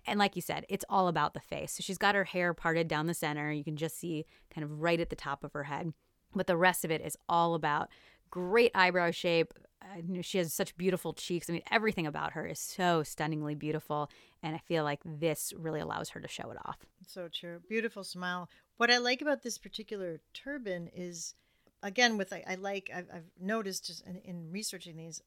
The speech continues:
Speaker 2: I like when there's a little something that
Speaker 1: Mm-hmm.
Speaker 2: breaks up the fabric. So it's actually just a very, like, underneath is a really smooth, y-, tight, it's tight to the, um, to the frame. It's, like, whatever, it's probably a buckram frame underneath there.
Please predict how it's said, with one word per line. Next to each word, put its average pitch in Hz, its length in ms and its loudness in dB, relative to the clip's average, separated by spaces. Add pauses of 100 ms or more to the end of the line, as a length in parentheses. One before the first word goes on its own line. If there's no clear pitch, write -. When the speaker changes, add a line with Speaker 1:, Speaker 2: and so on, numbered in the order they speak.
(220)
Speaker 2:
I 175 80 -6
like 185 240 -4
when 196 120 -4
there's 175 180 -4
a 165 40 -10
little 165 240 -10
something 190 440 -6
that 190 100 0
Speaker 1:
Mm-hmm. 160 80 -2
Speaker 2:
breaks - 280 -4
up 156 180 -12
the 156 80 -20
fabric. 180 440 -4
So 160 220 -10 (560)
it's 202 180 -8
actually 220 280 4
just 190 180 -4
a - 20 -8
very, 190 460 -2
like, 180 160 -8
underneath 185 500 -6
is 160 140 -10
a 165 80 -8
really 185 320 -4
smooth, 185 720 -4 (220)
y-, 139 80 -18 (180)
tight, 190 520 -4 (120)
it's - 160 -14
tight 208 360 -6
to 202 120 -4
the, 170 300 -8
um, 151 380 -16 (120)
to 208 100 -10
the 165 120 -12
frame. 208 440 2
It's, 156 240 -8
like, 170 140 -10
whatever, 175 240 -6
it's 160 80 -12
probably 165 240 -10
a 160 60 -12
buckram 160 400 -12
frame 170 260 -10
underneath 160 380 -14
there. 180 200 -16